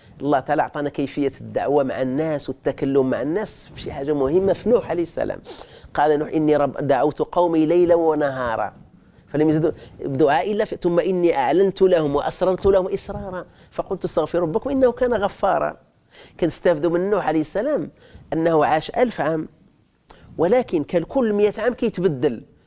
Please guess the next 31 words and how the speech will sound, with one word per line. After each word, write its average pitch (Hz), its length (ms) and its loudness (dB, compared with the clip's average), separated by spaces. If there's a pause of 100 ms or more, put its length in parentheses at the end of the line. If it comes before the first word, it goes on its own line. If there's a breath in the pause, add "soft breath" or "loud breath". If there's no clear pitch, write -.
(400 soft breath)
كيولي 175 380 6
بدأ 147 260 0
برسالة 165 520 2
جديدة، 135 400 0
هو 131 220 2
نبي 156 320 4
واحد 185 360 0 (340 soft breath)
لكن 156 300 -2
في 165 220 0
عشرة 175 480 -2
من 208 120 0
الرسل. 180 520 -4 (480 soft breath)
كل 214 280 2
مية 190 280 4
عام 120 360 -4 (840 loud breath)
كيجيو 160 580 4
ناس 180 220 2
جداد 143 340 2
وهو 143 200 2
ما 196 80 2
كيموتش، 160 560 0 (260 loud breath)
وكيتكلم 165 640 0
مع 151 180 0
الجيل 147 360 0
الجديد 160 680 2 (200 loud breath)
بلغة 160 440 2
جديدة، 151 560 2 (400 soft breath)
وهذه 160 380 2
فيها 180 420 0
على 156 160 0
أن 151 440 0